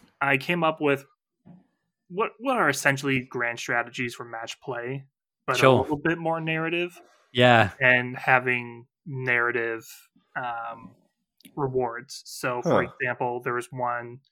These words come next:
Speaker 1: it was the, the Secret of the Arcane, I think is
Speaker 2: Nice.
Speaker 1: the, the name I came up with.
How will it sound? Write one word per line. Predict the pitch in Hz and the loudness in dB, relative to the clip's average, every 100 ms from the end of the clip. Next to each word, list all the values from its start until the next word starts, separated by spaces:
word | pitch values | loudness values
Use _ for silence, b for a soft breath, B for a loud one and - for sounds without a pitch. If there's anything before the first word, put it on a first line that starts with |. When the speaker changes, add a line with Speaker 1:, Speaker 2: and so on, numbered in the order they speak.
| _ _ _ _ _ _ - B B B - | _ _ _ _ _ _ -20 B B B -12
Speaker 1:
it | 160 | -4
was | 147 135 - - - | -2 -2 -6 -16 -14
the, | 151 139 131 | -4 -2 0
the | 131 | -2
Secret | 131 - 202 190 | -4 -2 0 0
of | 170 | 0
the | 151 | 0
Arcane, | 131 123 - 131 113 113 120 175 | 0 -2 -8 -8 -8 -16 -16 -12
I | 135 | -10
think | 135 123 | -8 -6
is | 117 | -4
Speaker 2:
Nice. | 127 117 120 | -4 -2 -2
Speaker 1:
the, | |
the | 120 | -4
name | 117 | -6
I | |
came | 117 127 | -6 -4
up | 117 127 | -4 -6
with. | 117 | -8